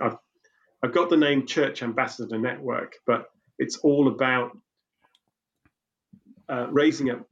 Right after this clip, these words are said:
one or two people in each church to be an ambassador, come together, and to then link up people between churches who have a similar heart,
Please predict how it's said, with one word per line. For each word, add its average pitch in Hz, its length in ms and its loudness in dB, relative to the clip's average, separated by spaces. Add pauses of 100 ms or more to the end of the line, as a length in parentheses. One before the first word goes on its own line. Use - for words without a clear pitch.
(120)
one 147 200 2
or 170 80 0
two 147 180 0
people 120 440 0
in 127 100 4
each 127 200 0
church - 640 -4
to 123 100 4
be 127 180 2
an 120 80 2
ambassador, 110 540 -4
come 120 220 -2
together, 113 460 0 (540)
and 113 380 -2 (380)
to 123 240 2
then 127 180 2
link 131 360 4
up 117 220 -8 (520)
people 123 500 0 (840)
between 147 460 0
churches - 720 -4 (360)
who 131 80 2
have 120 160 0
a 120 60 -4
similar 131 380 0
heart, 117 420 -2